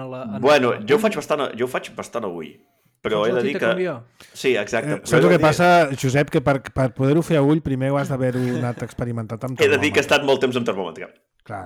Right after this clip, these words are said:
Speaker 3: clar.
Speaker 2: No?
Speaker 3: Mm, sí.
Speaker 2: Eh, llavors, qualsevol termòmetre de pinxo, diguéssim, d'aquells que tenen un punxó i tal, va bé.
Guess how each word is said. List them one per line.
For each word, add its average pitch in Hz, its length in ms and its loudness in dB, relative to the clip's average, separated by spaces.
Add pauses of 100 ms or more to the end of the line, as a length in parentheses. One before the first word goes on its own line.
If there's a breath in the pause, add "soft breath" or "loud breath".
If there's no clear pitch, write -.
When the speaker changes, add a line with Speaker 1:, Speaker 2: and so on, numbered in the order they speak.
Speaker 3:
clar. 117 80 -16
Speaker 2:
No? 147 120 -4 (200)
Speaker 3:
Mm, 92 240 -18
sí. 87 80 -20
Speaker 2:
Eh, 117 320 2
llavors, 120 360 0
qualsevol 131 540 -2
termòmetre 127 640 -4 (320)
de 98 80 -4
pinxo, 123 400 -6
diguéssim, 113 320 -6
d'aquells 92 240 -6
que 98 80 -6
tenen 95 160 -8
un 98 140 -12
punxó 98 380 -6 (380)
i 92 60 -12
tal, - 240 -2
va 101 160 4
bé. - 140 -6